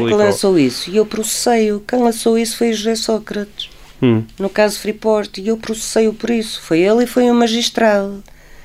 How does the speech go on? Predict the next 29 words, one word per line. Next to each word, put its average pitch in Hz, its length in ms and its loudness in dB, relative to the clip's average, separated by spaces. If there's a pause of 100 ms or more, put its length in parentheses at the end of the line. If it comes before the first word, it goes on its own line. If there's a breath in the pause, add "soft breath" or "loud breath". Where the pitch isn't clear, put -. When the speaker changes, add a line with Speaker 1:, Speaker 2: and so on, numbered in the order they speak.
(640 soft breath)
Speaker 2:
Eh, 180 1300 2 (220)
portanto, 190 380 0
são 233 240 2
fórmula-, 180 500 2
e 180 80 -2
fo-, 156 160 -6
são 143 480 0
fórmulas 208 480 2
que - 140 0
pegaram, 151 720 0 (1200 loud breath)
eh, 214 800 4 (260)
para 254 220 6
denegrir 247 500 2
os 254 80 0
jornalistas. 269 800 0
Eu 403 120 0
não 190 140 2
sei 180 220 0
se - 160 -4
é 190 80 0
só 196 160 -4
com 202 140 -4
uma 220 120 0
mulher, 262 400 2
se - 160 -10
não 165 160 4
inventam 165 420 2
qualquer 151 440 -2
dia 220 360 -2